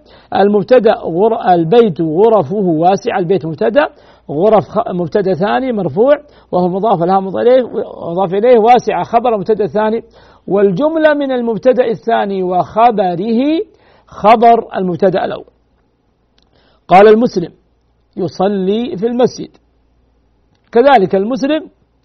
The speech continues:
مبتدأ مرفوع على رفعه الضمة الظاهرة على آخره، مبتدأ. أين خبره؟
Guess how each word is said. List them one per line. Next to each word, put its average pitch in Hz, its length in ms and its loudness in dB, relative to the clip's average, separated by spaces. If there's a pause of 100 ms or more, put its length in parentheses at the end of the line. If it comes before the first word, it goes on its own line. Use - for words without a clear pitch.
(300)
مبتدأ 202 380 0
مرفوع 175 400 -4
على 160 100 -4
رفعه 190 280 -6
الضمة 196 300 -6
الظاهرة 185 240 -4
على 160 100 -6
آخره، 131 220 -16 (800)
مبتدأ. 185 360 -2 (420)
أين 294 100 2
خبره؟ 190 480 2